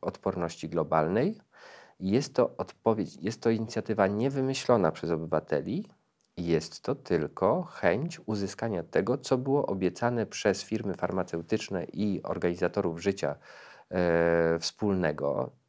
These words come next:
na poziomie Unii Europejskiej i krajów, już w styczniu, na samym początku pandemii.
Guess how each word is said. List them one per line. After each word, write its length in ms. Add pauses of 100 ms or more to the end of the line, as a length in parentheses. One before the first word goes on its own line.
(180)
na 160
poziomie 460
Unii 200
Europejskiej 640
i 60
krajów, 640 (920)
już 460
w 60
styczniu, 460
na 60
samym 260
początku 400
pandemii. 480